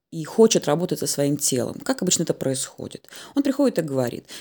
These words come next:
"Мне не нравится мое тело". В худшем случае это звучит как: "Я ненавижу свое тело". Неважно, я слишком полный или я излишне худой, мне недостаточно мышечной массы, я слишком высокий, низкий и так далее. Но обычно все это сводится к тому, что я не люблю свою внешность, я не люблю свое тело,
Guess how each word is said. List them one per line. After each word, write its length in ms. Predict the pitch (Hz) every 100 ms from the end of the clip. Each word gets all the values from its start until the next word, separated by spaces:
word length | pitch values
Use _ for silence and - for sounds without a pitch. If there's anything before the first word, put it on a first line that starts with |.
| -
"Мне 140 | 294
не 100 | 285
нравится 480 | 202 175 143 - 131
мое 160 | 123
тело". 420 | 117 - - - -
В 80 | -
худшем 320 | 269 - 165
случае 320 | - 208 190
это 140 | 160 143
звучит 340 | 139 - 160
как: 200 | - -
"Я 80 | 135
ненавижу 540 | 135 131 127 131 120
свое 340 | - - 104 107
тело". 460 | - - 92 80 - - -
Неважно, 680 | 220 165 135 127 123 120 120
я 220 | 123 131
слишком 400 | 127 123 - 170
полный 480 | - 254 254 226 202
или 240 | 147 131
я 160 | 123 127
излишне 560 | 127 131 - 123 127 - -
худой, 500 | - - 170 220 226
мне 140 | 165 139
недостаточно 640 | 131 131 131 135 - 147
мышечной 420 | 139 147 - 202
массы, 380 | 311 330 330 -
я 120 | 131
слишком 360 | 127 127 - 139
высокий, 400 | 139 - 131 139
низкий 320 | 135 - -
и 40 |
так 180 | 151 196
далее. 320 | 226 370 370
Но 240 | 233 247 -
обычно 400 | 196 196 214 175
все 160 | - 170
это 140 | 165
сводится 400 | - 170 160 -
к 60 | -
тому, 200 | 233 294
что 180 | -
я 220 | 202 185 180
не 140 | 165
люблю 280 | 156 156 147
свою 280 | - 151 180
внешность, 560 | 240 330 - 285 -
я 140 | 156 151
не 100 | 135
люблю 240 | 139 139
свое 260 | - 151 156
тело, 500 | - - 339 320